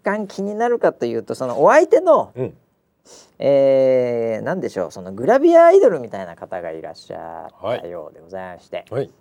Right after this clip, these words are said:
Speaker 1: ええ、で、その人が、
Speaker 2: うん。
Speaker 1: ええ、まあ、あの「ライジンガールズ」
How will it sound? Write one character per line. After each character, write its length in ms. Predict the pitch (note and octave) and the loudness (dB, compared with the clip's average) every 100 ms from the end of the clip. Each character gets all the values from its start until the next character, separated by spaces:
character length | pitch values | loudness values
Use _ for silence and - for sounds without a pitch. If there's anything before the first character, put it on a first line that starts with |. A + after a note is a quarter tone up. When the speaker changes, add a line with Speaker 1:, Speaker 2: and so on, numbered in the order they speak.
| - | -12
Speaker 1:
え 260 | G#2 F#2 D2+ | -8 -8 -8
え、 20 | |
で、 80 | F2+ | -12
そ 180 | - E3 | -12 -4
の 560 | A#3+ C#4 C#4 C4+ C4 - _ _ _ _ _ _ _ | 2 4 4 2 -4 -10 _ _ _ _ _ _ _
人 340 | _ G#3+ F3+ | _ 2 2
が、 300 | D#3 G#3 A#2+ | 2 2 0
Speaker 2:
う 40 | C3+ | -4
ん。 140 | C#3+ _ _ _ _ _ | -10 _ _ _ _ _
Speaker 1:
え 880 | - A#2 A#2 A2+ A2 G#2 G2+ F#2 E2 | -10 -6 -4 -4 -4 -6 -10 -10 -14
え、 40 | E2+ | -12
ま 300 | A#2+ F#2+ - _ _ - | -10 -12 -16 _ _ -20
あ、 40 | |
あ 20 | |
の 140 | F2 F2 | -20 -10
「ラ 160 | B2+ | -4
イ 140 | A#3 A#3 | -4 -4
ジ 180 | A#3+ | -6
ン 140 | A#3 F3+ | -6 -2
ガ 240 | G3 G#3+ | 0 0
ー 40 | G#3 | -2
ル 80 | |
ズ」 200 | G#2 F2 | -6 -14